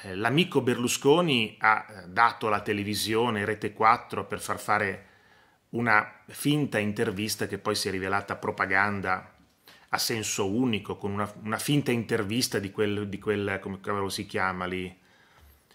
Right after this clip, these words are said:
quel Brindisi che poi ha finito, "Grazie, buon lavoro". Caspiterina, proprio un buon lavoro quello che stanno facendo, eh?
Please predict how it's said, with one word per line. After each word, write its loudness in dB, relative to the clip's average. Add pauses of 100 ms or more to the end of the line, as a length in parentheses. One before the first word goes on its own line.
(600)
quel 2
Brindisi 2
che -4
poi 4
ha 4
finito, -2
"Grazie, 4
buon 2
lavoro". 0 (640)
Caspiterina, -2 (460)
proprio 0
un 0
buon 2
lavoro 2
quello -4
che -8
stanno -6
facendo, -4
eh? -2